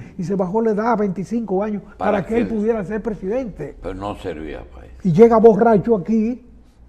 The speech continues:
Speaker 1: reprobado en la Academia Militar, donde lo mandaron a formarse, siendo ya jefe de la aviación, y que a formarse en una academia, y no se formó nada, lo que hizo fue mujería por allá.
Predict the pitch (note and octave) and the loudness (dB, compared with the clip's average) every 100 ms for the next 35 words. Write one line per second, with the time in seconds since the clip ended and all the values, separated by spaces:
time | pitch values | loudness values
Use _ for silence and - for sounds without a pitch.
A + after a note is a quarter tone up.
0 | _ _ - - - - _ - - G3 | _ _ -20 -20 -20 -20 _ -20 -6 2
1 | G3+ G#3+ G#3 G3 A3 G#3 G3+ G3 G3+ G3+ | 4 6 6 6 2 2 0 -2 -2 0
2 | G3+ G3 G3+ F#3+ G3 G3+ F#3+ G3+ F#3+ F3+ | 0 -2 -2 -4 -4 -4 -4 -2 -2 -2
3 | F#3+ F3+ G3+ F#3+ F#3 G3 F3+ G#3 E3+ E3+ | -4 -6 -6 -6 -6 -6 -6 -6 -6 -12
4 | - - - G#3 G#3+ F#3+ G#3 F3 G#3+ E3+ | -18 -20 -2 0 4 4 4 4 2 2
5 | F#3 F#3 G3 A3 F3+ F3 - - - F3 | -2 -2 -4 -2 -2 -2 -8 -20 -8 -6
6 | F#3+ E3+ F#3 F3 G3 - F3+ - - - | -4 -4 -4 -4 -6 -8 -14 -18 -20 -20
7 | - - - - - - - - - - | -20 -20 -20 -20 -20 -20 -20 -20 -20 -20
8 | - - F#3+ F#3+ G3 G#3+ G#3 D#3+ G3 - | -20 -12 -6 -6 -6 -6 -6 -6 -8 -12
9 | - - - - A3+ F#3+ A#3 A3+ A3+ G#3 | -20 -20 -20 -10 -4 -4 -4 -6 -6 -6
10 | A3+ A3 C4+ G3+ E3 D#3 G#3 G#3+ F3+ F#3+ | -6 -8 -8 -6 -6 -6 -8 -8 -8 -8
11 | G#3+ F#3+ F#3 A3+ F3 F#3 G3+ B3 D#3 | -6 -6 -2 -2 -2 -6 -6 -6 -8